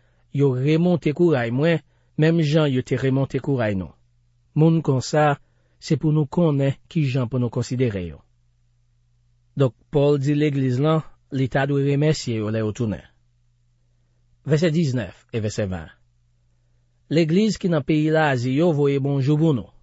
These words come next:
Akilas ak Prisil, ansanm ak legliz ki reyini lakay yo a, voye yon pakèt bonjou pou nou nan Senyè a. Tout frè ki isit yo voye bonjou pou nou tou. Nou menm bò pa nou, yon di lòt bonjou pou mwen. Yon bo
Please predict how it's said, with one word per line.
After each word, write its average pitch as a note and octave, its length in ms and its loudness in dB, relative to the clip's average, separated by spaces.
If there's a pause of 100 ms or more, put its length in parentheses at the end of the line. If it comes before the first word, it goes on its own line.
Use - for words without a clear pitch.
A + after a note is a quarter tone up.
(640)
Akilas C#3+ 640 0
ak C#3 160 -4
Prisil, C#3 540 -2 (180)
ansanm A#2 320 -6
ak - 80 -10
legliz C#3+ 400 -2
ki D3 140 -6
reyini C#3 340 0
lakay C#3 380 -2
yo B2 180 0
a, E3 140 2 (380)
voye D3+ 360 4
yon C#3 160 0 (140)
pakèt D3 420 0
bonjou C3+ 320 0
pou D3 160 0
nou A#2+ 220 0
nan G#2 160 -6
Senyè A2 400 -4
a. F2+ 80 -8 (960)
Tout D3+ 200 0
frè C#3+ 240 0
ki C#3+ 160 -4
isit C3+ 320 -4
yo D#3+ 160 2
voye C3 320 -2
bonjou C3 360 -2
pou C3+ 120 0
nou A#2 160 -2
tou. - 160 -12 (720)
Nou C3+ 160 0
menm E3 380 2
bò D3 160 2
pa A2+ 180 -2
nou, E3 300 2 (340)
yon F#3 400 2
di E3 240 0
lòt D3 160 4
bonjou C#3 480 0
pou D3 160 0
mwen. G2 160 -6 (400)
Yon F3+ 360 4
bo F3 140 4